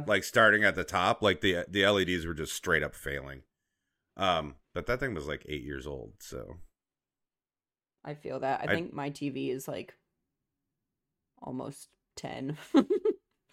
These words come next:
Speaker 1: Yeah, I don't, I don't buy 'em till they die.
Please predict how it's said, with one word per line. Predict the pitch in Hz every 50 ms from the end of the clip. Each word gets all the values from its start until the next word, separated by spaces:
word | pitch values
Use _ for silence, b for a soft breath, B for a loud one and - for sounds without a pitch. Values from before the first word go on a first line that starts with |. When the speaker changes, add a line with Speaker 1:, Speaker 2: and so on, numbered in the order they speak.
| - 381 - - _ b b b b b b b _ _ _ _ b b b _ _ b b b _ _
Speaker 1:
Yeah, | - 78 73 71 69 57
I | 87 98 101
don't, | 104 101 98 95 82 71 - _
I | - 90 107
don't | 117 127 107 92 73
buy | 82 87 87 95
'em | 92 90
till | 85 - 90
they | 80 76 73 71
die. | 67 78 76 73 71 71